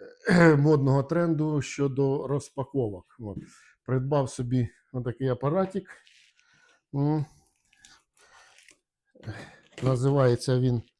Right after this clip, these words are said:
металошукач. От, бо давно мріяв зайнятися, о, копом.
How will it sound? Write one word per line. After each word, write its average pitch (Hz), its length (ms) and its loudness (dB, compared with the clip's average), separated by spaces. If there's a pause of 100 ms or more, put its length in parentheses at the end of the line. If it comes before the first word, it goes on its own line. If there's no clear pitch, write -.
(680)
металошукач. 143 1200 2 (200)
От, 156 420 -4
бо 127 360 -4 (920)
давно 147 580 4
мріяв 143 500 4 (1400)
зайнятися, 147 880 0 (560)
о, 131 240 0 (1080)
копом. 117 480 4